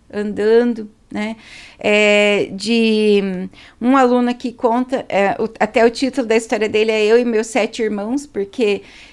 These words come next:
ele é o mais velho e os pais faleceram num acidente e ele acabou criando todos os, os irmãos e por conta disso ele não conseguiu estudar. Então ele retornou agora aos bancos escolares, né? Então são muitas histórias assim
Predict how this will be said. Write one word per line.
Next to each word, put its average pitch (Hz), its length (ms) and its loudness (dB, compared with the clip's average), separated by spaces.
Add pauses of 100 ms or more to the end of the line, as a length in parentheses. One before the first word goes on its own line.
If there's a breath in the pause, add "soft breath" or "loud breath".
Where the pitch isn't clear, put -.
(140 loud breath)
ele 208 220 0
é 202 80 4
o 208 40 2
mais 214 320 0
velho 220 540 0
e 240 120 -2
os 226 120 -4
pais 220 300 0
faleceram 220 480 -4
num 220 80 -6
acidente 220 720 -6
e - 20 0
ele 247 140 4
acabou 247 320 -2
criando 247 580 0
todos 254 480 -6
os, 247 280 -8
os 233 200 -10
irmãos 254 560 -2 (440 loud breath)
e 277 220 -2
por 294 280 -2
conta 277 340 0
disso 254 340 -4
ele 262 140 0
não 262 200 2
conseguiu 285 640 0
estudar. 240 580 -4 (280 soft breath)
Então - 120 -6
ele 214 140 -2
retornou 233 560 -4
agora 208 380 -8
aos 226 100 -10
bancos 214 280 -10
escolares, - 680 -12
né? 214 180 -10 (480 loud breath)
Então 220 360 -4 (200 loud breath)
são 247 180 2
muitas 254 360 0
histórias 220 640 0
assim 240 420 -4